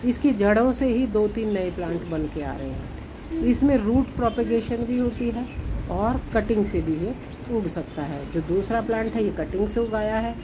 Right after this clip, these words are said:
और बरसात के दिनों में ये जो दो रूट से जो दो पौधे और निकल रहे हैं इनको अलग करके हम दो और plant बना सकते हैं। इस तरह से ये जो पौधे हैं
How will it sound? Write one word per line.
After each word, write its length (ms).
और 60
बरसात 480
के 80
दिनों 260
में 140
ये 160
जो 160
दो 160
रूट 320
से 180
जो 140
दो 160
पौधे 300
और 160
निकल 260
रहे 180
हैं 160
इनको 300
अलग 280
करके 300
हम 160
दो 200
और 200
plant 360
बना 280
सकते 320
हैं। 160
इस 220
तरह 200
से 200
ये 180
जो 100
पौधे 360
हैं 200